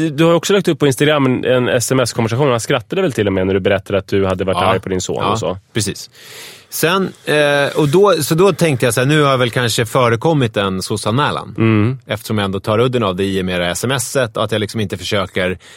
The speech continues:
Speaker 2: Jag tänker att det hade varit ett annat mörker om det är så här: "Åh, jag, jag ramlar, måste ha ramlat."
Speaker 1: Hur
Speaker 2: Eller vad
Speaker 1: väl
Speaker 2: som
Speaker 1: känner du den här Pata som jag ve-, råkar veta att han heter?
Speaker 2: Eh, alltså, vi
Speaker 1: Och hur
Speaker 2: har
Speaker 1: väl känner han dig?
Speaker 2: Nej, men vi har ju haft en del kontakt. Alltså, jag var ju ganska mycket på honom när vi flyttade in. För det
Speaker 1: Och
Speaker 2: var mycket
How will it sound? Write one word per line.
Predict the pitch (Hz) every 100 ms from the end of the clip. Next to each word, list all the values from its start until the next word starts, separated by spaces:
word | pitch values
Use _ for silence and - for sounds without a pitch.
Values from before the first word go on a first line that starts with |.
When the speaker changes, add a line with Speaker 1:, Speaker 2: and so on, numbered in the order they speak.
| -
Speaker 2:
Jag | 120
tänker | 127 127
att | 120
det | 123
hade | 123
varit | 120
ett | 123
annat | 123 120
mörker | 113 104
om | 110
det | 104
är |
så | 107
här: | 120
"Åh, | 196 156
jag, | 147
jag | 131 131 127
ramlar, | 147 127 110 127 160
måste | 175 -
ha | 131
ramlat." | 139 107 117 160
Speaker 1:
Hur | 156
Speaker 2:
Eller | 135
vad | 170
Speaker 1:
väl | 160
Speaker 2:
som | 123
Speaker 1:
känner | 180 226 190
du | 120
den | 110
här | 101
Pata | 98 131 92 - 101
som | 101
jag | 98 95
ve-, | 98 98
råkar | 104 104
veta | 101 95
att | 98
han | 95
heter? | 87 - 98 117
Speaker 2:
Eh, | 117 113 110 107 107 104 104
alltså, | 135 123 131
vi | 120 127
Speaker 1:
Och |
hur | 135
Speaker 2:
har | 127
Speaker 1:
väl | 120
känner | 123 117
han | 117
dig? | 131 -
Speaker 2:
Nej, | 131 104 - 117 139
men | 143
vi | 127 127
har | 147
ju | 156
haft | 135 160 -
en | 226
del | 170 110
kontakt. | - 117 104 92 -
Alltså, | 123 123
jag | 131 160
var | 180
ju | 170
ganska | 151 143 123
mycket | 120 104 107
på | 120 117
honom | 107 110 101 98
när | 101
vi | 101
flyttade | - 101 143
in. | 170 90
För | 90
det | -
Speaker 1:
Och |
Speaker 2:
var |
mycket | 110